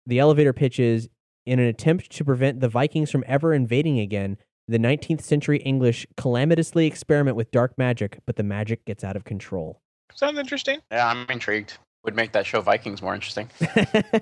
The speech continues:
Speaker 1: And since, uh, Nerdy Show Book Club is back in action, maybe we can get on that Abomination tip sometime soon. That's not a promise, but it's a thought.
Speaker 2: Sound off in the forums.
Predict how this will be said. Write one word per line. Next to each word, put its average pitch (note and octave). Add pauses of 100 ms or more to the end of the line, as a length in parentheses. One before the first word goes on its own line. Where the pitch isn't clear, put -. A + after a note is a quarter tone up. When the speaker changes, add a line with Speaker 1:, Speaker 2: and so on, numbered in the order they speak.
(600)
Speaker 1:
And D#3+
since, F3+
uh, E3
Nerdy E3+
Show D#3
Book D3
Club C#3+
is A#2+
back B2+
in B2
action, A#2+
maybe A#2+ (200)
we A2+
can A2+
get A2+
on A2
that A2+
Abomination A2+
tip - (320)
sometime B2
soon. G#2+
That's A2+
not C3+
a A#2+
promise, B2+
but A2
it's A2
a -
thought. G#2 (180)
Speaker 2:
Sound C#3+
off G3
in D3
the E3
forums. F3+